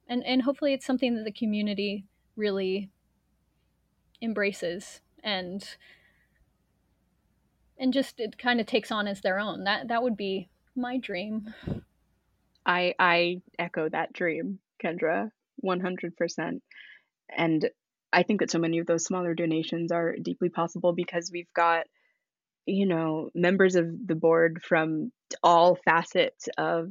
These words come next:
Speaker 2: immersive creation. And so everyone, everybody has their own network and is, you know, able to and willing to sort of, you know, plumb those depths to an extent and really sort of just reach their hand back and, and, um, see what comes of it.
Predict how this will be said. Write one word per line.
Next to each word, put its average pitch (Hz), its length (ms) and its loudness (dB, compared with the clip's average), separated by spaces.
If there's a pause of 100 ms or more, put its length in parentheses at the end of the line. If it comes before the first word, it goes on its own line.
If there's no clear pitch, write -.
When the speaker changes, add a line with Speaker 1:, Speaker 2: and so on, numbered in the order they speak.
Speaker 2:
immersive 170 560 -4
creation. 165 640 -4
And 165 180 -8
so 170 180 2
everyone, 165 760 -2
everybody 185 400 4
has 170 200 0
their 156 160 2
own 165 160 -8
network 165 400 -4
and 165 140 -6 (100)
is, 180 160 -20 (500)
you 214 140 -2
know, 175 200 0
able 190 360 -2 (120)
to 190 500 -2
and 180 380 -2
willing 180 420 2
to 175 220 0
sort 175 300 2
of, 180 160 2
you 190 100 0
know, 180 160 -2
plumb 190 320 0
those 180 200 2
depths - 380 0
to 180 120 -4
an 170 100 -4
extent - 580 -6
and 170 260 -6
really 170 320 -2
sort 170 240 -4
of 175 100 -6
just 175 200 -4
reach 175 200 -4
their 170 140 2
hand 175 240 -6
back 180 260 -2
and, 175 240 -4 (540)
and, 175 240 -2
um, 175 380 -4 (460)
see 226 140 -2
what 196 160 0
comes 180 240 -6
of - 100 -10
it. - 140 -8